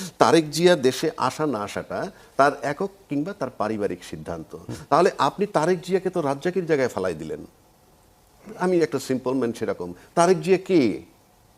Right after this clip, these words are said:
একজন রাষ্ট্র, বাংলাদেশে একটা বিরল সন্তান সে ওই হিসাবে।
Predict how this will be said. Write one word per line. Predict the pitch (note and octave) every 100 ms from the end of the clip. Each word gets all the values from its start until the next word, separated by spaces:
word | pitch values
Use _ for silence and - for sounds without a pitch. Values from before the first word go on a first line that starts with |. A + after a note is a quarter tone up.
| _ _ _ _ _
একজন | - D3 C#3 F3+
রাষ্ট্র, | D3 D3 - - - G2
বাংলাদেশে | C3+ F3 F#3 E3+ F#3+
একটা | F#3
বিরল | C3+ E3+ F3 F3 D3+ - D#2 G2+
সন্তান | A#2+ C#3 C3 A#2+
সে | F#2+ F2
ওই | A2+
হিসাবে। | A2 G#2+ E2+